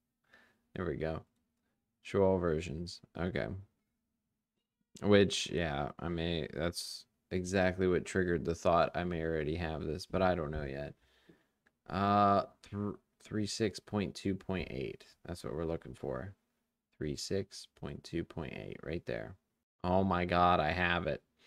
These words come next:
Okay. Yeah. Well, that figures, doesn't it? All right. Well, anyway, basically, what you'll do is you'll click here on installer three point, or three six point two point eight.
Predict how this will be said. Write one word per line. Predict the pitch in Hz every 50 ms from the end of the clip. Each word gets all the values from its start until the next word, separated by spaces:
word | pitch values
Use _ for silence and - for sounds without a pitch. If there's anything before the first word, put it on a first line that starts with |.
| - _ _ _ - -
Okay. | 104 104 98 - 104 92 85 82 87 - _ _ _ - _ _ _ _ _ _ _ _ _ _ _ _ _ _ _ _ _ _ _ _ _ _ _ _ _ _ _ _ _ _ _ _ _ _ _ _ - - - _ _ _ _ _ _ _ -
Yeah. | - - - - - - - - _ _ _ - - -
Well, | 101 101
that | 104 107 90 - -
figures, | - 92 85 90 90 87 90 -
doesn't | - 95 90 90 76 76 71
it? | - - _ _ _ _ _ -
All | 101 101 101 95
right. | 90 87 80 73 - -
Well, | - 120 127 127 117 101
anyway, | 117 127 117 110 104 95 90 87 90 90 - _ _ _ _ _ _ - - _ _ -
basically, | 135 151 139 - - 104 - 95 90 85 90 92 92 - _ _ -
what | - 120 117 98
you'll | 110 113 107
do | 98 90 - 85 85 87 87 92 95 101 - _ -
is | - 98 92 90
you'll | 101 95
click | - - - 113 110 -
here | - - 98 101 101 -
on | - 95 98 95
installer | 92 90 90 - - 98 87 85 87 92 90 90
three | - - 95 95 95
point, | - - - 98 92 85 - - -
or | - 95 92
three | 90 - - 98 101 95
six | 92 - - 95 90 -
point | - - - 95 92 82 76 -
two | - 101 92
point | 87 - 98 92 85 57
eight. | 65 85 85 87 90 -